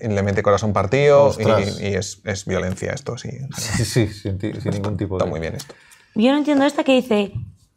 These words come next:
Speaker 3: eh,
Speaker 2: Ah, una vidita te dan, sí. Nos lo han recordado.
Speaker 1: Ah, qué rico.
Speaker 3: Ah, no, esto no,
Speaker 2: Siempre
Speaker 3: perdón.
Speaker 2: viene bien.
Speaker 1: Sí, es que al final
Speaker 3: Esto.
Speaker 1: de turno, pues
Speaker 3: Uno
Speaker 1: eso.
Speaker 3: de daño si tienes alguna cuchilla. Eh, no las tengo, ¿no?
Speaker 2: Ya sé que lo de las cuchillas
Speaker 1: Lo
Speaker 2: es
Speaker 1: de las
Speaker 2: increíble.
Speaker 1: cuchillas es algo maravilloso. Podía haber
Speaker 2: No te ha
Speaker 1: ocurrido.
Speaker 2: salido nada.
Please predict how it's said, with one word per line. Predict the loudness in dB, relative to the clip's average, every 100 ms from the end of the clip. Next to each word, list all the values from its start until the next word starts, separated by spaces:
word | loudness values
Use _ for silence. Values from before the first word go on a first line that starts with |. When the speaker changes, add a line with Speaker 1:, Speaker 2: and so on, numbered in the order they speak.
| _ _ _ _ _ 2
Speaker 3:
eh, | 4
Speaker 2:
Ah, | 6 6
una | 6
vidita | 6 4 4 4
te |
dan, | 4 2
sí. | 0 -4 -6 -10
Nos | -4 -2
lo |
han | -2
recordado. | -2 -4 -6 -10 -16 -4
Speaker 1:
Ah, | -2
qué | -2
rico. | -4 -2
Speaker 3:
Ah, | 0
no, | 0
esto | -2 -2
no, | -2
Speaker 2:
Siempre | 0 0
Speaker 3:
perdón. | 0
Speaker 2:
viene | 0 -4
bien. | -10 -2
Speaker 1:
Sí, | 2
es | 2 2
que | 0
al |
final | 2 4
Speaker 3:
Esto. | 4 2
Speaker 1:
de |
turno, | 0 -2 -2 -4 -6
pues | -10 0
Speaker 3:
Uno | 2 4
Speaker 1:
eso. | 6
Speaker 3:
de | 6
daño | 6 4 0 -4 -8
si | -4 0
tienes | 4 4 4
alguna | 4 4 4
cuchilla. | 2 0 0 2 2 2
Eh, | 2 2
no | 4
las | 2 2
tengo, | 2 2
¿no? | 4
Speaker 2:
Ya | 4
sé | 4
que | 6
lo |
de | 6
las | 6
cuchillas | 2 4
Speaker 1:
Lo | 6
Speaker 2:
es | 6
Speaker 1:
de |
las | 6
Speaker 2:
increíble. | 6 6
Speaker 1:
cuchillas | 6 6
es | 6
algo | 6 8 8
maravilloso. | 6 4 4 4 2 -2 -4 _
Podía | 4
haber | 6 6
Speaker 2:
No |
te | 6
ha |
Speaker 1:
ocurrido. | 6 6
Speaker 2:
salido | 6 4
nada. | 4 0 -4